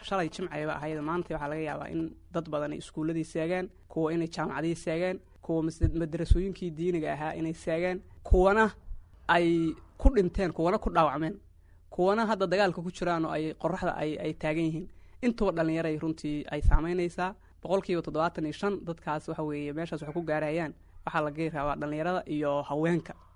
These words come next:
Dadka odayaasha iyo dadka siyaasiyiinta ah, waxaa laga yaabaa hoteello inay jiraan ama dibadaha jiraan ama waddankaba isagoo joogin inuu meel kaleeta ka maamulahayo. Dadkan waa dad wada dhashay, waa dad walaala ah. Dadku waxaa la wada rabaa in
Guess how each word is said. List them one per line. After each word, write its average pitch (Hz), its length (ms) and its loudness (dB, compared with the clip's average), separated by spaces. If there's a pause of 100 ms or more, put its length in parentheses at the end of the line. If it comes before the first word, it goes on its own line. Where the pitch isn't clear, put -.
(140)
Dadka 165 220 -6
odayaasha 160 580 0
iyo 156 180 -6
dadka 165 240 -8
siyaasiyiinta 160 600 -2
ah, 147 100 0
waxaa 156 160 -2
laga 160 120 -2
yaabaa 156 220 -2
hoteello 151 380 -4
inay 170 160 -4
jiraan 175 260 -4
ama 165 140 -2
dibadaha 165 380 0
jiraan 175 300 -2 (340)
ama 190 180 4
waddankaba 214 480 6
isagoo 180 240 4
joogin 170 320 -2
inuu 170 140 0
meel 185 220 4
kaleeta 170 280 -2
ka 170 120 -4
maamulahayo. 156 460 -2 (400)
Dadkan 165 640 0 (260)
waa 156 160 -2
dad 170 200 -2
wada 160 200 0
dhashay, 165 280 -6
waa 156 120 -2
dad 165 140 -2
walaala 165 360 4
ah. 170 80 -2 (540)
Dadku 170 440 -2
waxaa 147 420 0
la 151 60 -2
wada 151 200 -2
rabaa 147 240 -6
in 165 100 -2